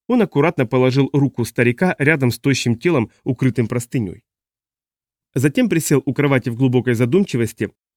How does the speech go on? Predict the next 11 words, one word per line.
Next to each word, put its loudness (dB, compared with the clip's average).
не 4
обращая 2
внимания 4
на 2
хлопочущую -2
медсестру. -4
Учитывая 0
ужасное 0
состояние 0
здоровья 2
Уивера, 0